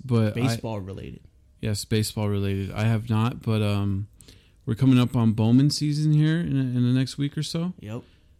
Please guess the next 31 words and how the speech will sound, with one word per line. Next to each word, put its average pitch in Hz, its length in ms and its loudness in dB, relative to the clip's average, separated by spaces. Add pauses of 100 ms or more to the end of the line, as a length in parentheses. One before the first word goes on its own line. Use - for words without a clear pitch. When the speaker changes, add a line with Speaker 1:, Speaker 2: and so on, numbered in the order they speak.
(140)
Speaker 1:
And 117 340 0
I've 117 180 2
just 123 340 -2
been 120 260 4
looking 123 260 0
at 117 200 0
all, 113 400 0 (100)
not 120 260 -2
just, 117 480 -4
uh, 101 300 -2 (100)
of 104 180 -6
this 120 280 0
year's 117 160 0
product, 113 500 -4
but 101 280 -4 (720)
product 110 420 0
I've 110 240 -2
been 107 500 0
wanting 110 380 2
to 107 80 2
get 104 180 -2
for - 160 -8
a 104 60 -2
number 110 220 0
of 101 80 -2
years 113 280 0
now. 120 260 0
And 113 120 -4
I 107 140 -2
just 113 360 -4
got 107 340 0